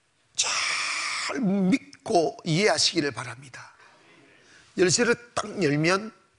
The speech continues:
열쇠를 딱 열면 내 필요가 쫙 들어주는 거예요. 마귀가 우리로 하여금 여전히 가난하게,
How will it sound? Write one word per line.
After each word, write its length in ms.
열쇠를 380
딱 260
열면 600
내 140
필요가 360
쫙 120
들어주는 420
거예요. 180
마귀가 800
우리로 380
하여금 600
여전히 360
가난하게, 720